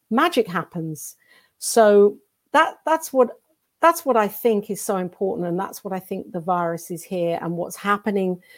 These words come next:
you know, what's happened with Black Lives Matter, and how our,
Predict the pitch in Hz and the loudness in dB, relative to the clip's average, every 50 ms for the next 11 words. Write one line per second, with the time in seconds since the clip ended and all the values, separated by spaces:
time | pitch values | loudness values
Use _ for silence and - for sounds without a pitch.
0 | _ _ - 208 202 196 185 180 - - - 208 208 202 214 214 196 196 185 185 | _ _ 0 2 2 2 2 0 -4 -6 -6 -6 -6 -4 -4 -4 -4 -4 -6 _
1 | - 196 180 - _ - 190 185 180 175 175 - 202 185 180 - - - 185 175 | -4 -6 -6 -6 _ -4 -4 -2 -2 -4 -6 -6 -6 -6 -6 -8 -10 -10 -8 -6
2 | 165 165 185 190 185 185 185 180 180 180 | -6 -4 -2 0 0 0 0 0 -2 -4